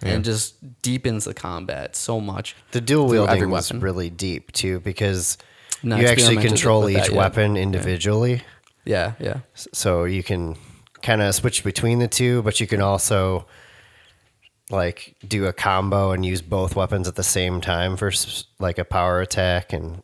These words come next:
Speaker 3: I don't know. There's all kinds of cool shit you can do.
Speaker 2: Yeah, yeah. It definitely, uh, the dual wielding definitely changes up quite a bit. I personally like, um, either going two-handing with the weapons or
Speaker 3: Yeah,
Speaker 2: just
Speaker 3: that's what I've been doing
Speaker 2: using,
Speaker 3: lately.
Speaker 2: uh, the shield or maybe, like, pyromancy or whatever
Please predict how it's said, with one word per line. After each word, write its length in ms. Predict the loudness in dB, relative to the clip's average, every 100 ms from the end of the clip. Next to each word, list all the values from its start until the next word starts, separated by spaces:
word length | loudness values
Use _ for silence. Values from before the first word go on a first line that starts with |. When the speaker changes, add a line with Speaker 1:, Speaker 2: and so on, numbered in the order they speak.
| -8
Speaker 3:
I 120 | -6
don't 100 | -6
know. 60 |
There's 200 | -4 -2
all 160 | 0 0
kinds 300 | 0 -4 -4
of 40 |
cool 220 | -8 -8 -6
shit 260 | -6 -6
you 100 | -8
can 140 | -10 -8
do. 240 | -6 -6 -8 -18 -20 -6
Speaker 2:
Yeah, 260 | -2 0 0
yeah. 200 | 0 0
It 160 | 2 0
definitely, 420 | 0 -2 -6 -10 -10
uh, 280 | -2 0 0
the 140 | -2 -2
dual 220 | 0 2
wielding 320 | 2 2 -2
definitely 320 | -2 -4 -2
changes 300 | -4 -4 -2
up 180 | -2 -4
quite 160 | -4 -2
a 40 |
bit. 220 | 0 0 2
I 140 | 0
personally 520 | 0 -2 -2 -2 -2 0
like, 440 | 0 0 -4 -16 -4
um, 440 | -2 -2 -4 -8 -12 -20 -2
either 220 | 0 2
going 280 | 2 2 0
two-handing 680 | 0 -2 0 0 -2 -2 -4
with 120 | -4
the 40 | 0
weapons 600 | 0 0 -2 -4 -4 -8
or 240 | -4 0
Speaker 3:
Yeah, 100 | 4
Speaker 2:
just 140 | 4 4
Speaker 3:
that's 200 | 2 2
what 100 | 2
I've 100 | 2
been 100 | 0
doing 220 | -2 0
Speaker 2:
using, 460 | 0 2 2 2 0
Speaker 3:
lately. 40 |
Speaker 2:
uh, 240 | 0 0 0
the 100 | 0
shield 560 | -2 0 0 2 2
or 340 | 0 0 -2 -4
maybe, 380 | -6 -6 -4 -2
like, 300 | -4 -6 -12
pyromancy 600 | -4 -2 -2 -4 -6 -4
or 40 | -2
whatever 480 | -2 -2 -2 -4